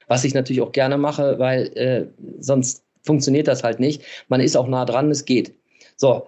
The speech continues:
heißt also, du bist aus diesem Prozess heraus. Alles das, was du eigentlich normalerweise am Tag abarbeiten möchtest, ob das jetzt private Projekte sind, ob das die Jobprojekte sind, ob das jetzt Vorbereiten zum Beispiel für einen Podcast ist, das fällt entweder alles weg oder wird verschoben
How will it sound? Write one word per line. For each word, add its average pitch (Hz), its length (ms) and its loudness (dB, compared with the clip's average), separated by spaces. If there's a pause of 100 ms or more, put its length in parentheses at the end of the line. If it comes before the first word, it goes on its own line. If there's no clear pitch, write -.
heißt 170 220 0
also, 147 260 2
du 139 160 -6
bist 165 240 0
aus 139 100 0
diesem 151 200 0
Prozess 151 420 -4
heraus. 135 360 2
Alles 170 320 -2
das, 156 240 -2
was 143 200 -2
du 143 200 0
eigentlich 139 280 -2
normalerweise 139 540 0
am 127 160 -2
Tag 151 300 -4
abarbeiten 127 520 0
möchtest, 147 440 0
ob - 120 -4
das 127 180 -4
jetzt 135 240 -2 (360)
private 151 440 2
Projekte 143 380 -2
sind, 139 180 -2
ob 131 120 0
das 131 140 -6
die 139 100 0
Jobprojekte 139 680 0
sind, 123 180 -2
ob 123 120 2
das 139 180 -2
jetzt 135 180 -4
Vorbereiten 143 460 -2
zum 135 140 -4
Beispiel 139 240 -2
für 143 60 -4
einen 131 80 -2
Podcast 147 380 -2
ist, 147 200 0 (300)
das 135 200 0
fällt 175 360 0
entweder 135 360 0
alles 131 240 -2
weg 185 260 0
oder 135 220 0
wird 139 140 -4
verschoben 160 640 0